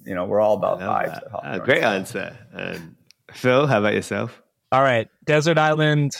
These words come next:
Speaker 3: It's hot, humid. I'm taking our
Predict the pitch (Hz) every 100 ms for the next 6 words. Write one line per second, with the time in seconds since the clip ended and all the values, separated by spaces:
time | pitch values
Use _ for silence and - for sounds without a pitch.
0 | - 123 - - 139 143 139 135 - _
1 | _ 135 135 127 127 120 127 _ - 123
2 | 131 - 139 123 139 135 - 120 120 117
3 | 117 113 110 107